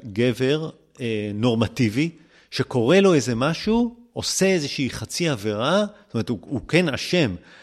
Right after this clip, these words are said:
אבל לא משנה בדיוק איך זה קורה לו, והוא נכנס לכלא, אבל, אבל זה לא פושע. זה, זה מי שנקלע למצב שבו הוא נכנס למערכת ה-, הענישה ו-, והכליאה ב-,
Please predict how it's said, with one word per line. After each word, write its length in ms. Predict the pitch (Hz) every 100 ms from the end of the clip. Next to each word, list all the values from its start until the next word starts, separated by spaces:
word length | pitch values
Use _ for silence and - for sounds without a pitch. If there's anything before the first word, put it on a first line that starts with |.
| - _ -
אבל 320 | 110 110 117 -
לא 140 | 160
משנה 320 | 170 - 156
בדיוק 280 | 143 135 143
איך 120 | 139
זה 80 | 131
קורה 260 | - 139 196
לו, 140 | 220
והוא 140 | 127 135
נכנס 320 | 120 165 -
לכלא, 320 | - 113 92
אבל, 380 | - 113 113 110 - - -
אבל 120 | 110 101
זה 120 | 131
לא 100 | 190
פושע. 500 | - 185 - - 107 82 - _ _ _ _
זה, 420 | 120 104 131 131 135
זה 120 | 135
מי 80 | 202
שנקלע 880 | - 180 170 - - 147 160 180 123
למצב 540 | 117 117 - 156 160
שבו 300 | 135 120 151
הוא 240 | 180 143 113
נכנס 580 | 107 - 139 180 175
למערכת 680 | 135 117 110 107 143 147 135
ה-, 260 | 113 110 107 - - -
הענישה 720 | 104 107 117 110 107 156 151
ו-, 120 | 113 107
והכליאה 560 | 98 - 113 110 120 113 -
ב-, 120 | 98